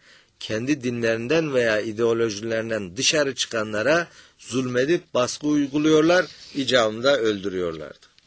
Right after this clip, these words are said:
İslam'ın toplumu dışındaki bütün cahili toplumlarda işte bu baskı uygulayanlar ile baskı uygulananlar,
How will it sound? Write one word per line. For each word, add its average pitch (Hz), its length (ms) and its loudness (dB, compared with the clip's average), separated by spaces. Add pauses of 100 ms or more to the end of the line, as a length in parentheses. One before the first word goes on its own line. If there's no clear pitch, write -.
(1040)
İslam'ın 180 580 2
toplumu 180 640 2
dışındaki 139 680 0 (220)
bütün 165 440 0
cahili 139 520 2
toplumlarda 117 840 -2 (100)
işte 131 320 -2
bu 113 200 -4
baskı 135 360 2
uygulayanlar 110 840 0
ile 107 400 -2 (340)
baskı 143 420 2
uygulananlar, 117 1040 2